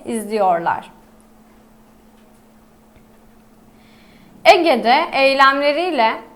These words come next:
tansiyonu yükselten Yunanistan'da Almanya'nın Türkiye'ye sattığı denizaltılar nedeniyle panik hakim.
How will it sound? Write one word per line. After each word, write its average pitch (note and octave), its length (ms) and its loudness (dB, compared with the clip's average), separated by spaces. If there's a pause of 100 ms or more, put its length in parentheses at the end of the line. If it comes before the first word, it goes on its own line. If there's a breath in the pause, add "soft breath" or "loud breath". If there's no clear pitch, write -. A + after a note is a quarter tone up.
(200)
tansiyonu C#4 680 -2
yükselten D4+ 800 0
Yunanistan'da A3+ 1000 -2
Almanya'nın C4+ 760 0
Türkiye'ye C#4 680 -4
sattığı G#3+ 680 -4
denizaltılar C#4 880 2
nedeniyle D4 580 -2
panik D4+ 360 -8
hakim. G3+ 500 -4